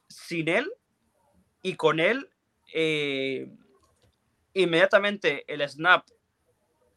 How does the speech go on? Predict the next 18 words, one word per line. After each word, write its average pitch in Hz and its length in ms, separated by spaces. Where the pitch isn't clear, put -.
se, 127 800
se 131 220
llega 165 280
al 165 100
minuto 175 380
cero 208 380
y 175 120
en 170 60
la 165 120
primera 165 400
lectura 214 520
y 170 80
la 156 120
segunda 170 380
lectura 180 540
de 135 260
Jared 160 320
Goff 175 320